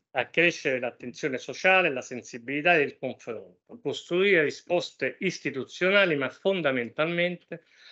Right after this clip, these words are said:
per accompagnare le persone, e non soltanto i cittadini, nei loro calvari sanitari, dentro cui manca la conoscenza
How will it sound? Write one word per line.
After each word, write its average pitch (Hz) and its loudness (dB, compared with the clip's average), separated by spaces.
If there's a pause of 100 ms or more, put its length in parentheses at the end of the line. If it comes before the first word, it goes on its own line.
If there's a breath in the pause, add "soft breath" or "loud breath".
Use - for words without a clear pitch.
(400 soft breath)
per 196 8
accompagnare 180 2
le 139 0
persone, 147 2 (280)
e 139 -12
non 120 -8
soltanto 117 -4
i 90 -18
cittadini, 175 0
nei 156 4
loro 190 10
calvari 160 4
sanitari, 120 0
dentro 131 -2
cui 185 6
manca 185 4
la 135 2
conoscenza 190 0